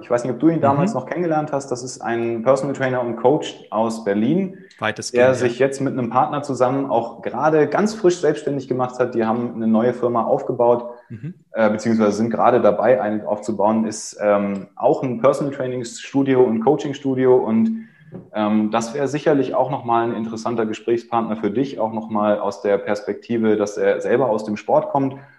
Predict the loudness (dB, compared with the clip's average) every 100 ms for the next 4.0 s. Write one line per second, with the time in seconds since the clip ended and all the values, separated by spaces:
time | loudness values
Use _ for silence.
0 | _ -4 -2 0 2 0 0 -2 2 2
1 | 0 -4 -2 -2 -2 2 2 2 0 2
2 | 2 2 2 0 0 0 2 2 0 -4
3 | -4 -2 -2 -4 -10 _ _ _ _